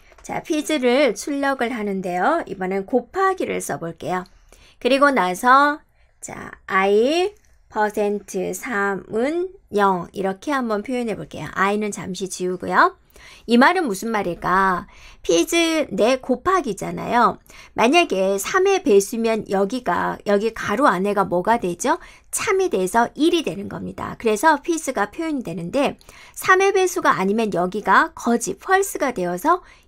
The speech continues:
영으로 표현이 돼요. 그래서 영 곱하기 어떤 것은 영이 돼서 아무것도 표현이 안 되는 거예요. 자, 한번 해볼게요. 컨트롤 S 눌렀고요.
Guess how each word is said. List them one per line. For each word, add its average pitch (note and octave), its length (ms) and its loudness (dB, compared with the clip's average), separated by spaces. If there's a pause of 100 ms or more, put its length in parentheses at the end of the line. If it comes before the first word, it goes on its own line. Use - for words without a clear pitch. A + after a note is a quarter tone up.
영으로 A#3+ 440 4
표현이 F3+ 300 -8
돼요. - 280 -12 (180)
그래서 A3 200 -6
영 D4 140 4
곱하기 F4+ 480 2
어떤 A#3+ 320 0
것은 A3+ 280 -6
영이 A#3+ 280 0
돼서 D4 360 0 (220)
아무것도 B3 680 2
표현이 C#4+ 440 -6
안 G#3+ 240 -4
되는 C4 260 -6
거예요. - 420 -12 (540)
자, A3 160 0
한번 D4+ 220 4
해볼게요. B3 720 2
컨트롤 D#4+ 360 2
S D4 260 2
눌렀고요. G3+ 760 0